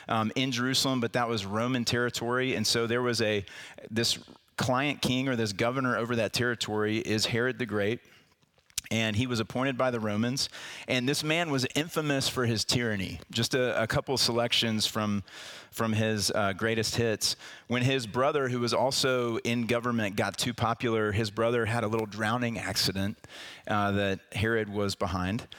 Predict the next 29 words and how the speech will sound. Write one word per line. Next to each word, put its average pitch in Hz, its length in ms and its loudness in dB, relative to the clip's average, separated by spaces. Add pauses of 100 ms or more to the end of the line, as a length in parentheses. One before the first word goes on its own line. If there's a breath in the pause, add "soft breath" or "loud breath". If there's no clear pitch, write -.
(220 loud breath)
Um, 107 280 0
he 135 160 2
wrongly 131 480 0
accused 139 520 0
two 151 220 2
of 147 80 0
his 117 360 2
own 139 220 0
sons 123 520 2
of 104 100 -4
plotting 131 380 0
against 104 380 0
him 117 180 0
and 110 80 0
had 117 240 0
them 113 140 -2
strangled. 117 600 -2 (560 loud breath)
And 110 180 2
then 123 200 4
his 117 240 4
favorite 135 460 0
wife, 117 720 0
um, 110 380 2
he 120 440 2
was 110 300 0
in 120 100 2
a 110 80 0
jealous 113 420 0
rage, 117 520 0